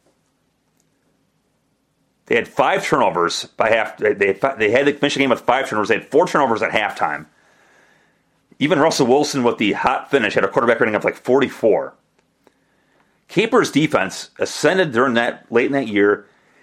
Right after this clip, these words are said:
and he had that team in the Super Bowl, only for the special teams and Aaron Rodgers and that offense to blow it.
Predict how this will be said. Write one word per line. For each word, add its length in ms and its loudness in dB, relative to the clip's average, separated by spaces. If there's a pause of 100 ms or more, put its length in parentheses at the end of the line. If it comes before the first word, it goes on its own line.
(220)
and 80 0
he 160 4
had 180 2
that 140 2
team 220 0
in 100 0
the 80 -2
Super 300 -2
Bowl, 280 2
only 180 2
for 100 -12
the 100 -2
special 300 -2
teams 340 -2
and 100 -4
Aaron 240 2
Rodgers 400 0
and 80 0
that 120 0
offense 300 -2
to 80 0
blow 280 -6
it. 180 -18